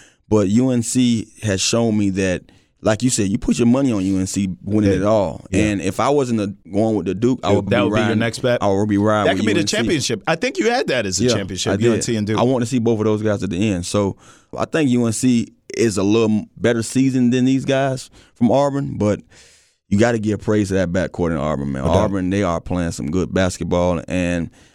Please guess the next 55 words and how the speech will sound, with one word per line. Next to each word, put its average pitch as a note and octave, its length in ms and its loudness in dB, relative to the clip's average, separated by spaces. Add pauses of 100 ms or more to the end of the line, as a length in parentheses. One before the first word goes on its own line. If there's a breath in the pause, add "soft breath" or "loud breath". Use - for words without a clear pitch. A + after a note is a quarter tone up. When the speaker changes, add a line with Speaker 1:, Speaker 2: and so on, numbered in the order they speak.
(160 soft breath)
Speaker 1:
I A2 120 2
was G2 320 -4
laughing G2+ 480 0
looking F#2+ 260 -2
at F#2 140 -2
Charles F#2+ 280 0
Barkley G2+ 560 -2
sitting G#2 260 -2
up D#2+ 60 -8
there F#2+ 120 0
with D2 60 -6
the - 60 -8
balloons G2+ 480 0
and F#2+ 80 -2
everything F#2+ 380 -2
around G2 380 0
him, G#2 240 0 (580 soft breath)
and F#2+ 480 2
you G2 160 2
can A#2+ 140 2
tell C3 260 2
he B2 140 2
was A#2 160 0
just G#2 280 -4 (400)
sitting A#2+ 220 2
there A#2+ 100 2
with A2+ 160 2
everything A#2+ 500 0
crossed, A#2 340 0
waiting G#2+ 260 0
for G#2+ 140 0
those A2 200 2
guys G#2+ 260 2
to G2+ 60 -2
make G#2+ 180 0
sure G#2 80 -4
they G#2 100 0
bring G#2 260 0
it G2+ 60 0
home. A2 300 0
But F#2 140 0
they G#2+ 100 2
did C3+ 200 0
it C3+ 80 2
in A#2 100 -2
a G#2 40 -2
nice A2 300 -2
fashion. G2+ 540 -2
They, F2+ 100 -2
they G2 140 0
Speaker 2:
Right. - 80 0
Speaker 1:
did A#2+ 120 4
it A2+ 160 -2
well, G2+ 560 0
and F2+ 360 -2